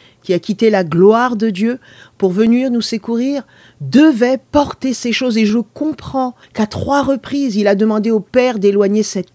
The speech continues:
coupe. Ce n'était pas une coupe de gloire, ce n'était pas une coupe, euh, où il accomplissait ses plans, c'était une coupe de douleur. Et parfois nous-mêmes, lorsque nous passons par des temps difficiles,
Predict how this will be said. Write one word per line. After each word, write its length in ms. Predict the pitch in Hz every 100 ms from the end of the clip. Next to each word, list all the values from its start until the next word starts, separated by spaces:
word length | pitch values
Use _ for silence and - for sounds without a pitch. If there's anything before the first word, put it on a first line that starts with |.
| -
coupe. 200 | 269 233 _ - -
Ce 100 | 294
n'était 160 | 339
pas 160 | 330 349
une 100 | 240
coupe 240 | - 196
de 120 | 156
gloire, 560 | 175 147 151 175 185 175
ce 120 | -
n'était 180 | 262 320
pas 180 | 330 294
une 100 | 220
coupe, 320 | - 262 - - -
euh, 180 | 185 180 -
où 120 | 269
il 120 | 247
accomplissait 640 | 220 240 214 208 - 226 214
ses 200 | - 180
plans, 200 | 196 196
c'était 220 | - 285
une 240 | - 233
coupe 240 | - 220 156
de 140 | 185
douleur. 760 | 143 135 190 185 170 165 147 - -
Et 80 | 262
parfois 380 | 330 320 359 349
nous-mêmes, 340 | 330 311 311
lorsque 240 | 294 - 285
nous 160 | 262
passons 540 | 226 302 294 - 254 262
par 180 | 220
des 160 | 185 196
temps 220 | 196 220
difficiles, 580 | 208 185 190 - 226